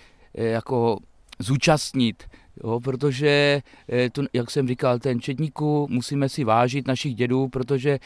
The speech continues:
eh, v dávných dobách vlastně se hodně špinili ten četnické sbor a když někdo uviděl vlastně četníka, tak hned se ho bál, že vlastně, eh, to bylo, že střílel do dělníků a že byl to, že byli kolaboranti. Já bych řekl, že kolaboranti nebyli,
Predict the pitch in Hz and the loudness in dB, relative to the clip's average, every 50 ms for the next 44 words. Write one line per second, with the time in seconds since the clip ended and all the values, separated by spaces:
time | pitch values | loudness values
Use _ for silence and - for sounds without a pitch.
0 | - - - - - - - 113 117 117 113 113 104 98 - _ _ _ _ _ | -14 -20 -20 -20 -12 -6 -2 0 0 2 0 0 -2 -4 -8 _ _ _ _ _
1 | _ 104 104 - - 120 123 135 160 156 123 131 123 117 139 139 143 143 127 131 | _ -14 -8 -4 -2 0 2 2 2 2 2 2 4 6 6 6 6 6 4 2
2 | 135 - - - 143 143 143 143 139 - - 143 135 127 127 139 135 160 147 - | -2 -2 -4 -2 0 2 2 2 0 0 0 0 0 0 0 0 0 0 0 0
3 | - - 120 120 131 135 135 135 139 139 135 - - - - - 135 139 131 117 | -2 -2 0 2 2 4 4 4 2 0 0 -4 -10 -8 -2 0 0 0 0 0
4 | - 135 123 139 143 131 - - 160 147 135 117 101 98 123 120 120 131 135 - | -2 -4 -2 -2 -2 -4 0 2 4 4 4 2 0 0 2 4 4 4 2 0
5 | - - - - 120 123 127 143 143 139 160 - - 123 131 143 131 147 143 131 | -6 -14 -6 -2 -2 0 2 2 4 6 6 6 6 6 4 6 6 6 6 6
6 | 135 131 - - 156 143 - - 123 113 - 135 139 127 - 143 139 135 131 127 | 4 2 2 4 2 2 2 2 -2 -2 2 2 2 4 6 6 6 6 4 2
7 | 113 139 131 123 117 117 - 147 131 143 151 123 110 107 117 123 127 117 120 120 | 2 2 2 2 0 2 4 6 6 6 6 6 8 8 8 6 6 4 2 0
8 | 120 117 - - 139 135 127 - - - - - - - - 120 120 120 - 139 | -2 -2 -2 0 0 0 0 -2 -6 -14 -20 -20 -18 -4 0 2 2 4 4 2
9 | 127 127 127 135 120 139 131 - - 127 143 151 135 107 104 117 123 127 131 127 | 4 4 4 4 2 2 0 0 0 2 4 4 4 4 4 4 4 6 6 6
10 | 131 131 120 - 131 131 139 135 131 120 131 127 127 - - - - - - 107 | 4 2 2 0 0 2 2 2 2 2 0 0 -2 -4 -8 -14 -16 -14 -2 0
11 | 127 135 127 - 131 131 131 - 107 101 - 113 123 117 135 143 - - 123 127 | 0 0 2 2 0 0 0 0 -4 -6 -4 -2 0 0 0 0 0 2 2 2
12 | 135 127 131 127 120 117 113 101 - 104 101 - - - - - - - 120 131 | 4 4 4 2 2 2 0 -2 -4 -8 -8 -8 -10 -16 -18 -16 -4 0 0 2
13 | 143 165 143 135 147 135 - 156 135 135 151 139 - 151 139 139 139 131 135 143 | 2 2 0 0 0 0 0 -2 2 2 2 2 2 2 4 4 4 4 4 4
14 | 147 147 147 139 - 156 143 127 117 120 135 131 135 131 135 135 | 4 4 2 2 0 0 0 0 2 2 2 2 2 2 2 0